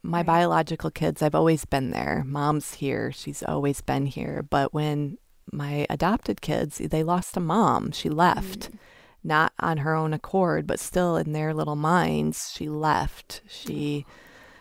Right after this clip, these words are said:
Speaker 1: like, abandoned us. And that's just kind of the thought process. And they, they will have to work through that at
Speaker 2: Yeah.
Speaker 1: some point in their grief. And that's their journey. But those rejection issues as new mom can run very deep.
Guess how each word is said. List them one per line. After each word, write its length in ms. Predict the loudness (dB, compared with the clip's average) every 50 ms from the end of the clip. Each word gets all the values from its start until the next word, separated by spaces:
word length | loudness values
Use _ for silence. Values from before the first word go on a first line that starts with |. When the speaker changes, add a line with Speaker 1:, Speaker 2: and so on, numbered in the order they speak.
| _ _ _ -10 -4
Speaker 1:
like, 200 | 0 0 0 0
abandoned 720 | -2 -4 -2 -2 0 0 0 0 0 0 0 0 -2 -6 -8 _ -2
us. 460 | -2 -2 -2 -2 -6 -8 -10 -10 -6 _ 0
And 160 | 2 2 2
that's 260 | 2 0 -2 -4 -6
just 320 | -6 -6 -6 -8 -10 -12
kind 240 | -8 -4 -2 0 0
of 200 | -2 -2 -4 -8 _ _ _ _ _ _ _ _ -16 -14 -10
the 220 | -4 -2 -2 -2 -2 _ 2
thought 260 | 2 4 2 2 0
process. 480 | 0 -2 -2 0 -2 -4 -6 -4 -2 -2
And 140 | -2 2 2
they, 160 | 2 2 0 0
they 240 | 2 4 4 4 4
will 160 | 4 2 0
have 240 | 2 0 0 -2 -2
to 100 | -4 -4
work 320 | -2 0 0 -2 -2 -4
through 260 | -8 -4 -2 0 0 0
that 320 | 0 0 0 2 0 0 -2 -4 -12 -6 -2
at 140 | -2 -2 0
Speaker 2:
Yeah. 60 | 0
Speaker 1:
some 200 | 0 0 0 0
point 440 | 0 0 0 2 2 0 -2 -4 _ _ _ _ _ _ -4
in 100 | -2 0
their 160 | 0 0 -2
grief. 540 | -2 0 0 0 0 0 0 -2 -2 -2 -2
And 320 | 0 0 2 0 0 -2 -6 -10 -20 -20 -10 -4 -2
that's 200 | -2 -2 -2 0
their 200 | 0 2 2 2
journey. 580 | 2 0 -2 -2 -2 -2 -2 -2 -2 -2 -4 -6 _ _ -20 -20 -20 -20 -20 -20 -20 -12 _ -8
But 100 | -8 -8 _ _ _
those 260 | 2 2 2 2 2
rejection 540 | 0 -2 0 2 0 0 0 -2 -4 -2 -2
issues 320 | -2 -2 -4 -4 -4 -2 0 2
as 260 | 2 2 2 0 -2
new 160 | -2 -2 0
mom 480 | 0 0 0 2 2 0 0 -2 -4 -6
can 220 | -6 -6 -4 -2
run 180 | -2 -2 -2 -2
very 280 | -2 0 0 0 -2
deep. 380 | -2 -2 -4 -2 -4 -6 -8